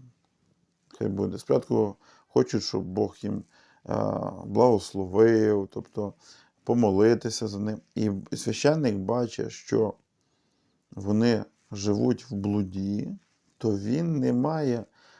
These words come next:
в-, перед Богом права їх там благословляти, чи, е, чи різні пари Л Г Б Т, там, е, давати їм причасть. Немає. Для них гріхи,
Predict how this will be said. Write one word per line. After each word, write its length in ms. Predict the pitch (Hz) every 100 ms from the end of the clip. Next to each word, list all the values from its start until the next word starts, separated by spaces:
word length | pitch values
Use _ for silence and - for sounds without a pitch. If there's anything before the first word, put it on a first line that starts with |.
| _ -
в-, 880 | 107 101 98 98 95 98 95 107 -
перед 240 | 104 101
Богом 380 | 104 127 107 101
права 500 | - 123 147 117 107
їх 240 | 107 107
там 340 | - 113 101 101 _ _ _ _ -
благословляти, 920 | 107 113 - 110 104 107 117 113 107
чи, 180 | -
е, 500 | 110 110 107 107 - - - - _
чи 240 | - 107 107
різні 340 | 117 113 110
пари 480 | 107 117 117 110 107 -
Л 140 | 110 104
Г 160 | 104
Б 180 | 98 101
Т, 460 | 101 117 123 120 104 _ _ _ _ - 101 -
там, 380 | 104 101 101
е, 680 | 101 104 104 104 107 104 -
давати 440 | 98 107 113 107 110
їм 140 | 107
причасть. 580 | 101 104 - 113 117 -
Немає. 580 | 104 104 110 139 170 120
Для 200 | 104 110
них 340 | 120 160 165
гріхи, 480 | 165 170 - 170 127